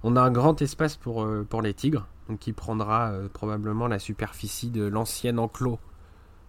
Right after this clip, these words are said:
mais aussi, euh, l'ancien enclos des jaguars, plus, euh, ce qui était derrière. Donc normalement, le parc recevra, euh, un ou deux tigres, euh, d'ici, euh, bah, d'ici l'année prochaine, du coup, parce que juillet deux mille vingt-quatre, ça va venir vite après tout ça.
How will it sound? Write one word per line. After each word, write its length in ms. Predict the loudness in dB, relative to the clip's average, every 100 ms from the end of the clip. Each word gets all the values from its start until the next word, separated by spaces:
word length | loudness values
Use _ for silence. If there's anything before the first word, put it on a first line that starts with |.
| -20 -20 -10
mais 200 | 0 4
aussi, 440 | 4 2 -2 0 0
euh, 220 | 0 0
l'ancien 440 | 0 -2 -4 -2
enclos 300 | -2 -2 -2
des 120 | -2 0
jaguars, 540 | 0 2 2 2 -2 -6
plus, 320 | -2 -2 0
euh, 320 | -2 -2 -6
ce 100 | -10
qui 160 | -6 -6
était 220 | -2 -2
derrière. 440 | -2 0 0 -2 -6 -18 -20 -18 -18 -16 -16 -14 -14 -14 -16 -18 -8
Donc 180 | -6 -6 -6 -2
normalement, 560 | 2 2 2 0 -2
le 60 | -2
parc 260 | -6 -12
recevra, 600 | -10 -8 -6 -6 -2 -2 -2
euh, 140 | -6 -6
un 120 | -6
ou 100 | -4
deux 180 | -4 -6
tigres, 400 | -6 -10 -8 -10
euh, 120 | -12 -16 -20 -20 -20 -20 -12
d'ici, 420 | -12 -10 -10 -8
euh, 80 | -8 -10
bah, 80 | -14 -14
d'ici 280 | -14 -6 -4
l'année 220 | -4 -6
prochaine, 360 | -8 -4 -2
du 80 | -2
coup, 140 | -4 -8
parce 220 | -8 -8
que 80 | -8
juillet 240 | -6 -6
deux 120 | -4
mille 180 | -4 -4
vingt-quatre, 400 | -6 -6 -8 -8
ça 120 | -6
va 140 | -6 -4
venir 220 | -6 -4
vite 200 | -4 -2
après 240 | -4 -6
tout 140 | -10 -6
ça. 220 | -6